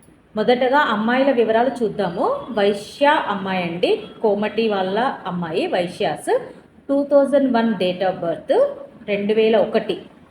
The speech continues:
ఫైవ్ వన్ హైట్ ఉంటుంది, ఎంఎస్ చేసింది, యుఎస్లో సాఫ్ట్‌వేర్గా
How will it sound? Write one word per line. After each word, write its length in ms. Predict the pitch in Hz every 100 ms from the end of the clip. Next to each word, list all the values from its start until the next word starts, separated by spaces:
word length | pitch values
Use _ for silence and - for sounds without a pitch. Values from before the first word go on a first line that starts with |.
| -
ఫైవ్ 240 | 220 233 247
వన్ 140 | 262 240
హైట్ 300 | 185 190 220
ఉంటుంది, 400 | 185 175 160 170 349 - 202
ఎంఎస్ 440 | 190 247 302 302 226
చేసింది, 540 | 208 214 180 160 269 453 - - - 208
యుఎస్లో 440 | 247 277 277 302 349 262
సాఫ్ట్‌వేర్గా 600 | 220 - 277 277 262